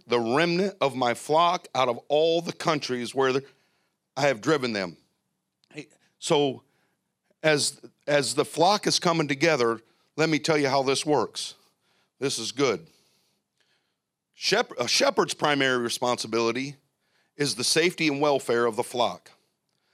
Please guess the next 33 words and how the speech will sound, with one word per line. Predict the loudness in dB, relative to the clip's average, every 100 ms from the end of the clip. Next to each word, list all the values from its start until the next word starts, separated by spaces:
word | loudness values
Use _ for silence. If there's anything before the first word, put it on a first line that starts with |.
| _ -6
A | -2
shepherd | 0 0 0 -2
will | -2
graze | -2 2 2 0
the | -2 -2
animals, | 0 0 -2 -2 -4 -10 -14 _ _
herding | 0 2 2 0
them, | 0 0 -2 -8 _ _ _ _ _ _
uh, | -2 -2 -2 -4
to | -2 2
areas | 2 2 2 0 -2
of | -4 -2
good | -2 -2
forage | 0 0 0 -2 -8 -16 _ _
and | -6 -6
keeping | -4 -4 -4 -6 -2
them | -2 -2 -6 -12 _ _ _ _ _ _ _ _ _ _ _ _
uh, | -10 -6
uh, | -4 -4
keeping | -2 -2 0
a | 0
watchful | 0 -2 -2 -4 -2
eye | 0 0 -2
on | -4 -10
'em. | -16 _ _ _ _
So | -4 0 0 0
I'm | 0 0 -2 -10 _ _ _ -6
a, | -4 0
a, | 0 0 -2
a, | -2 -2 -4
a |
good | 0 0 0
pastor. | 0 2 2 0 -2 -4